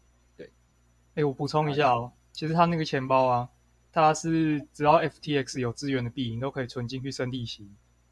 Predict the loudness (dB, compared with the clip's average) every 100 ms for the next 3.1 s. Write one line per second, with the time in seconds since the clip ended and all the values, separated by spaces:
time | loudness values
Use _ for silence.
0 | _ -4 -2 0 -2 -2 -4 -6 -8 -6
1 | -6 -6 -6 -8 -8 -12 _ _ _ _
2 | _ _ _ _ _ 0 2 4 4 4
3 | 0